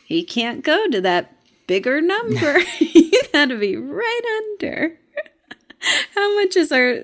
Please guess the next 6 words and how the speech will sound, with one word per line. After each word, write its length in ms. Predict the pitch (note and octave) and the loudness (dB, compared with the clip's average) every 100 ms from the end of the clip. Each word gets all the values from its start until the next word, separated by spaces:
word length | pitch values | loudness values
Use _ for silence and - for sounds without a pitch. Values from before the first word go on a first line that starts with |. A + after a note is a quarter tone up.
| - - | -10 -10
psychology 1040 | - G#3+ G3 - A3 F#3 G3 F#3+ G3 G3 | -6 -4 -6 -10 -10 -6 -6 -6 -8 -8
so 480 | - - - F#3+ G3 | -6 -8 -4 -4 -4
messed 440 | F#3+ F#3 F#3 - | -6 -8 -8 -10
up 340 | E3 E3 - - | -10 -12 -14 -16
from 420 | - - - - - | -12 -10 -10 -12 -12
that? 340 | C2+ - | -12 -12